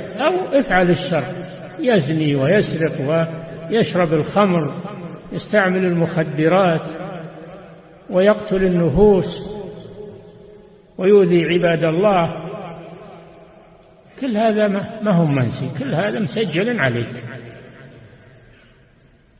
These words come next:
سواء كنت ملكا أو صعلوكا أو غنيا أو فقيرا أو ذكرا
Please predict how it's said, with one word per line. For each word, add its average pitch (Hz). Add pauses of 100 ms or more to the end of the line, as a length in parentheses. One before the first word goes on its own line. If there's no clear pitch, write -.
(180)
سواء 240
كنت 220
ملكا 247 (520)
أو 214
صعلوكا 240
أو 202
غنيا 254
أو 196
فقيرا 247
أو 190
ذكرا 254